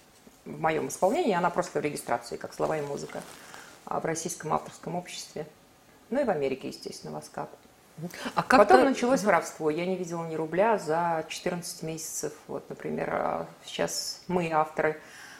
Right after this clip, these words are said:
Speaker 1: хорошо зарабатываем на стримах миллионных. Песня стала большим хитом. Ее подцепили тиктокеры.
Speaker 2: Мгм.
Speaker 1: Ее подцепили, там, ее поет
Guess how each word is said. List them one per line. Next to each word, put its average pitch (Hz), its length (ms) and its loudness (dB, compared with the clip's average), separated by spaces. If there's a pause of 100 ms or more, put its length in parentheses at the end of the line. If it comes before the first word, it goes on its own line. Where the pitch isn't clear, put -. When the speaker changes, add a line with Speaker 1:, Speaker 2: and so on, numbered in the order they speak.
(100)
Speaker 1:
хорошо 170 340 4
зарабатываем 156 560 2
на 156 80 -2
стримах 208 540 4
миллионных. 196 520 4
Песня 226 260 0
стала 143 280 2
большим 135 360 -2
хитом. 247 640 2
Ее 202 180 4
подцепили 147 480 -4
тиктокеры. 196 800 0 (400)
Speaker 2:
Мгм. 151 340 -6
Speaker 1:
Ее 196 180 2
подцепили, 151 720 0 (280)
там, 127 360 -2
ее 147 200 0
поет 143 340 4